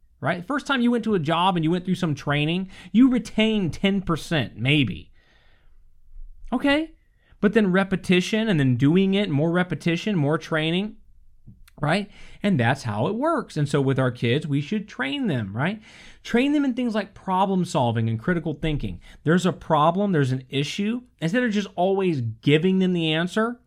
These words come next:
ask them questions. Things like, "Hey, well, what, how do you think that, you know, that would work?" Or,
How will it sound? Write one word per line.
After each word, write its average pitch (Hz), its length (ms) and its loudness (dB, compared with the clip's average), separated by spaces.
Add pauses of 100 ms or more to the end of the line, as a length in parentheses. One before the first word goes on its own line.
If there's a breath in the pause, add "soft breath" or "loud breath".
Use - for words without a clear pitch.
(880)
ask 202 300 4
them 233 120 2
questions. 214 920 -4 (720)
Things 202 300 2
like, 185 300 2
"Hey, 240 300 2
well, 147 160 0
what, 196 380 -2
how 226 80 4
do 220 80 2
you 240 140 2
think 156 220 0
that, 127 180 -4 (200)
you 139 140 -2
know, 107 200 -2 (180)
that 123 180 -2
would 113 80 -2
work?" 110 360 0
Or, 123 280 0